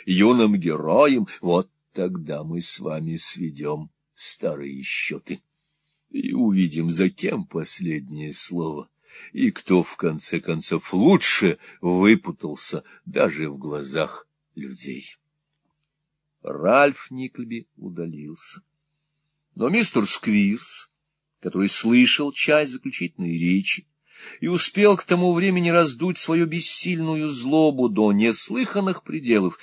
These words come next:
не удержался, чтобы не вернуться к двери гостиной и не проделать с дюжину антраша, сопровождая их отвратительными гримасами,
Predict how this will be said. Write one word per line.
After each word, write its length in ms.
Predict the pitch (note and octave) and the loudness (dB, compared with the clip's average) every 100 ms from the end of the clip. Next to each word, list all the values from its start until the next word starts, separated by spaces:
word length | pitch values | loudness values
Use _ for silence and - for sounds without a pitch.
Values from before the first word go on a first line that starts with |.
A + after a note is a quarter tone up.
| - - - | -20 -18 -4
не 160 | B2 | 2
удержался, 760 | B2 A#2+ B2+ A#2 D3+ C#3+ - G2+ | 2 4 2 4 6 6 2 -10
чтобы 260 | - F#2 | -4 -2
не 120 | F2+ | 0
вернуться 680 | G2 G#2 E3 A3 - G3+ F#3 _ _ _ _ _ _ _ _ | 2 2 2 -2 -4 0 -2 _ _ _ _ _ _ _ _
к 80 | F2+ | -16
двери 460 | E2 G#2 D3+ D3+ C3 | -2 4 4 4 0
гостиной 640 | C3+ - - D3+ C3 - - - - | -4 -6 -10 -6 -6 -8 -18 -20 -6
и 140 | F#2 | -2
не 80 | F2+ | 0
проделать 460 | F#2 F2+ F#2 F2+ | 0 2 2 2
с 180 | E2+ E2 | -2 -10
дюжину 400 | E2 G3 F3 F3 | -4 0 2 4
антраша, 840 | E3+ D#3 - D3+ - - B2+ B2 - - | 4 4 0 0 0 2 6 6 4 -6
сопровождая 680 | - F#2 G2 F#2 E2+ F2+ F2+ | -12 -6 0 0 2 2 2
их 120 | E2+ | 0
отвратительными 840 | E2+ E2 F2 F2 D#2+ - D#2 D2+ | -4 -2 -2 -2 -8 -8 -8 -8
гримасами, 720 | D2 D2+ D2 C3+ C#3+ - C3+ | -10 -10 -2 0 0 -6 -10